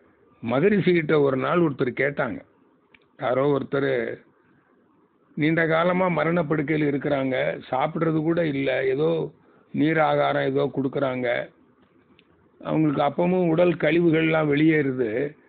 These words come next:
அது படுக்கையிலே வெளியேறுது, ரொம்ப கஷ்டப்படுறாங்க வீட்டுல இருக்கிறவங்க எல்லாம்.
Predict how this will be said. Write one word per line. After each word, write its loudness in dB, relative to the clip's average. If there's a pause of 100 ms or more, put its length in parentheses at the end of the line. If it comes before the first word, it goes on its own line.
(260)
அது 2
படுக்கையிலே 4
வெளியேறுது, 2
ரொம்ப -2
கஷ்டப்படுறாங்க -2
வீட்டுல -2
இருக்கிறவங்க -4
எல்லாம். -6